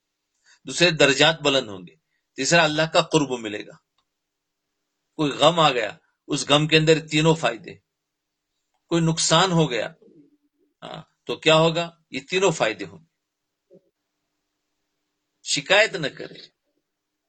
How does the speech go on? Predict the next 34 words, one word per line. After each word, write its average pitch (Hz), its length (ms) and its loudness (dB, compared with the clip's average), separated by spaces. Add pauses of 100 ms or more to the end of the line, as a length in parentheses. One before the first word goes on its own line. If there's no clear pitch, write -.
(440)
बर्दाश्त 120 520 -2
करे, - 360 -12
खामोश 143 480 -2
रहे। 87 220 -14 (960)
जी, 90 440 -12 (360)
तो 147 100 -6
फरमाया 170 400 2
तीन 196 300 0
फायदे 139 300 0
होंगे, 95 300 -12
लेकिन 147 340 0
अगर 175 280 0
तुमने 202 280 -8
शिकायत 156 460 0
शुरू 175 240 -6
कर 180 200 -6
दी 202 140 -6 (400)
तो 127 60 -6 (140)
जो 170 240 2
नफा 143 360 0 (140)
अल्लाह 131 300 2
ताला 135 280 0
देना 123 320 -4
चाहते 117 460 -6
थे 151 340 2 (460)
वो 127 160 -8
शिकायत 147 600 0
की 127 180 -14
वजह 107 360 -6
से, 101 280 -8
बेसब्री 143 600 0
की 120 120 -10
वजह 107 260 -8
से 131 200 -10